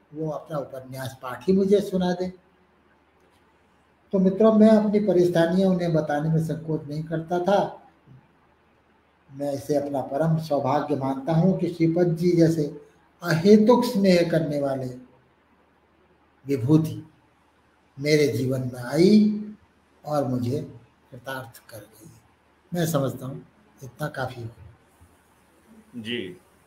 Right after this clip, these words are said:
Speaker 1: वो समय भी
Speaker 2: और
Speaker 1: नहीं है।
Speaker 2: जी। कुछ और प्रश्न लें शाह साहब?
Speaker 1: हैं?
Speaker 2: कुछ और प्रश्न
Speaker 1: लीजिए।
Speaker 2: लें, जैसा कहें।
Speaker 1: लीजिए,
Speaker 2: प्रश्न
Speaker 1: अब
Speaker 2: तो
Speaker 1: जैसा है,
Speaker 2: जी।
Speaker 1: साढ़े नौ बज रहा है,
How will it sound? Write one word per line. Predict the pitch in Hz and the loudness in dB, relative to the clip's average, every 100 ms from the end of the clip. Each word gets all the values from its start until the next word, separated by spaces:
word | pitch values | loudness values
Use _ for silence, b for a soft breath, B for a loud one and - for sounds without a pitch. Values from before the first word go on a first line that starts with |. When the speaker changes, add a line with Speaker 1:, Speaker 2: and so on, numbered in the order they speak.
| _ _ 147 | _ _ -6
Speaker 1:
वो | 143 | -6
समय | 135 143 151 | -2 0 4
भी | 139 | 4
Speaker 2:
और | 127 123 | 4 2
Speaker 1:
नहीं | 117 113 | -2 -6
है। | - - - - _ - - - _ - | -6 -12 -18 -20 _ -20 -20 -20 _ -20
Speaker 2:
जी। | 113 127 113 87 - _ _ _ _ _ _ | -12 -8 -8 -10 -18 _ _ _ _ _ _
कुछ | 165 165 | -12 -4
और | 156 185 | 2 2
प्रश्न | - 190 190 196 | 2 0 0 -4
लें | 175 220 233 226 - _ _ _ - | -2 -2 -2 -6 -16 _ _ _ -10
शाह | - 156 | -2 -2
साहब? | 175 185 214 - - _ _ _ _ _ _ _ | 0 -2 -2 -6 -20 _ _ _ _ _ _ _
Speaker 1:
हैं? | 139 170 190 - - - - - - - | -4 -2 -2 -6 -14 -14 -12 -12 -12 -10
Speaker 2:
कुछ | - | -8
और | 123 175 | -2 0
प्रश्न | - 180 160 | 0 -2 0
Speaker 1:
लीजिए। | 147 160 160 | 0 4 4
Speaker 2:
लें, | - - | 4 0
जैसा | 156 - | -4 -6
कहें। | - 170 185 - - _ _ 131 | -6 -6 -8 -12 -20 _ _ 0
Speaker 1:
लीजिए, | 147 165 180 | 6 6 8
Speaker 2:
प्रश्न | 220 190 | 8 8
Speaker 1:
अब | |
Speaker 2:
तो | 147 | 4
Speaker 1:
जैसा | 139 151 | 0 2
है, | 170 180 185 170 123 - _ _ - | 2 4 4 2 -4 -12 _ _ -6
Speaker 2:
जी। | 151 | 0
Speaker 1:
साढ़े | 143 160 | 2 4
नौ | 175 | 4
बज | 151 135 127 | 4 4 4
रहा | 139 143 | 2 2
है, | 160 165 165 - | 4 2 0 -8